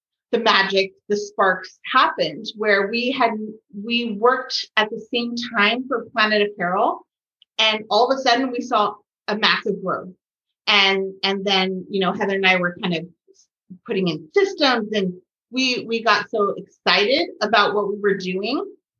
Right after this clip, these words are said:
that it made a hundred percent sense that we would transition into a, a partnership. My mom didn't know that at the time,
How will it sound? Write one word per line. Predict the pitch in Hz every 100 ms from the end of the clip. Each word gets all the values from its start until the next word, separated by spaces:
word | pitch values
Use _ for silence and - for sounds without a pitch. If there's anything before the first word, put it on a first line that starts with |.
| -
that | 240
it | 240 240
made | 233 233
a | 208
hundred | 208 - 240 254 277
percent | 285 233 202 - _ _ _ _ 220
sense | 208 311 - -
that | 220 190
we | 214 220 214
would | 214 208
transition | 214 220 196 196 196 - 247
into | 254 202 202 - 208 202 190
a, | 185 175 170 180 _ _ -
a | 233
partnership. | 349 349 240 - 190 - _ _ _ _
My | 214
mom | 214 208 208
didn't | 196 180
know | 185
that | 180
at | 170 -
the | - - 466
time, | 320 180 214